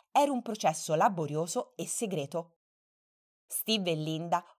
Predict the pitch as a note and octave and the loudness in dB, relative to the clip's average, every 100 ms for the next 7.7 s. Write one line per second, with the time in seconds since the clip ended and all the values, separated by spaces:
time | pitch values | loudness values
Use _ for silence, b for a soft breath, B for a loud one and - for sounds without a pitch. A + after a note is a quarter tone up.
0 | - F4+ E4 - D4 D4 G#3+ G3 F#3 A#3+ | -4 -2 0 4 4 6 4 4 0 4
1 | G#3 D#3+ D#3 D#3 D#3+ F#3+ F3 G3 A3 G#3+ | 4 4 0 0 4 4 4 2 2 2
2 | A3 A#3+ D#3 D3+ G3 E3 C#3+ D#3+ F#3+ G#3+ | 6 6 6 0 0 0 0 2 2 2
3 | - _ _ _ _ _ G#3+ B3+ A3 D#3+ | -4 _ _ _ _ _ -2 0 0 -4
4 | E3 - A3+ - E3+ D3+ D3 D3+ D#3+ F#3 | -6 -6 -6 -4 -4 -2 -4 -6 2 2
5 | F3+ D#3 E3 D#3+ - A3+ A#3 A#3 _ _ | 2 0 -2 -2 2 2 0 -10 _ _
6 | _ _ A3 B3+ C#4 C4+ - G#3 A#3+ - | _ _ 4 4 2 -2 2 2 2 -2
7 | B3+ G#3+ E3 C#3+ D#3+ E3+ | -4 -2 0 0 0 -6